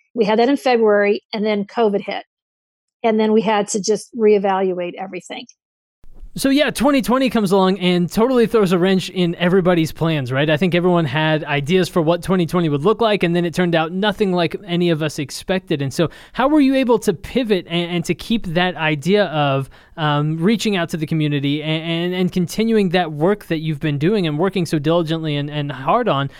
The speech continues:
Speaker 2: How were you able to keep that moving in twenty twenty in a year that presented so many obstacles?
Speaker 1: Well, pivot is the perfect word. That's exactly what we had to do. So everything came to a halt in March, and we said,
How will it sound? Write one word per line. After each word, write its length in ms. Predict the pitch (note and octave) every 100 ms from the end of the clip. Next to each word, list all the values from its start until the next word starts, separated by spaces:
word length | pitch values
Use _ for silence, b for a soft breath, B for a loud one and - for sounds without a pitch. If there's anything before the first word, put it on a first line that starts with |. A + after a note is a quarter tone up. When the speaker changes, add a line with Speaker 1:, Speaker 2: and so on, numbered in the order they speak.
| B
Speaker 2:
How 100 | -
were 120 | D#4
you 100 | C4+
able 260 | A#3 A#3+ A#3+
to 340 | - A3+ G#3+ G3
keep 240 | - A3+
that 140 | A3+
moving 360 | F3 E3+ A#3 G3+
in 100 | D3+
twenty 280 | - E3 D3
twenty 280 | D#3+ D3 C#3
in 80 |
a 40 | C#3+
year 200 | D3 F#3+
that 140 | E3
presented 360 | D3+ D3 E3 C#3+
so 140 | E3
many 220 | F3 E3
obstacles? 720 | C3+ G3+ - C#3+ C3 F3 - - - - - _ - - - -
Speaker 1:
Well, 180 | A#3+ A3+
pivot 360 | G#3+ C4+ D4 B3+
is 100 | G#3+
the 80 | A3+
perfect 420 | - A#3+ A3+ G#3
word. 280 | G#3 F#3+ G3+
That's 180 | A3
exactly 400 | A3 - G#3+ -
what 160 | G#3+ G#3
we 80 | F3
had 180 | F#3+ F3+
to 80 |
do. 300 | E3+ G3 G3 - _ _ _ _
So 120 | -
everything 360 | B3 C#4+ D4+ C4+
came 280 | C4+ B3+ A#3+
to 200 | B3 G#3
a 40 |
halt 420 | - C4 A3+ G3 -
in 180 | A#3 G#3
March, 440 | A3+ A3+ F3+ -
and 140 | A3+ G#3
we 100 | G#3+
said, 300 | - G#3+